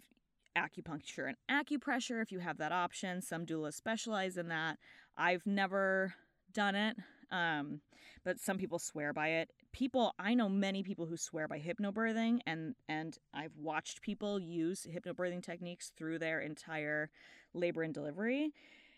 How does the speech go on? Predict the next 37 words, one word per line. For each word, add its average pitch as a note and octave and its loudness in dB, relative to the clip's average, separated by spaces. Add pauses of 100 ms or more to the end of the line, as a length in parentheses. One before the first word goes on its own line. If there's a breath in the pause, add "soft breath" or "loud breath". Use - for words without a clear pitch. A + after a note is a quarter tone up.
(300 soft breath)
and F#3 0
it E3+ -2
has F3 -4
worked F3 -4
wonders F3+ 0
for C#4+ 0
them. D4+ 2
So B3 2 (640)
there's C4 4
so E4+ -2
many D4 6
different - -2
options - -8 (420)
as F3+ -6
far E3+ 2
as D3+ -4
pain D3 -4
management C#3+ -4
is - -18
concerned. C#3+ -8
You G#3+ 0
also A3+ 0
have, G3+ 2
I G3+ 2
know A#3+ 6
it's - 0
not A3+ 4
as G3 -6 (120)
common F#3+ -2
in E3+ -4
the E3 -6
States E3 -2
in D#3+ -6
hospitals, G3 -6
but F3 -2
nitrous E3 -4
oxide D#3+ -2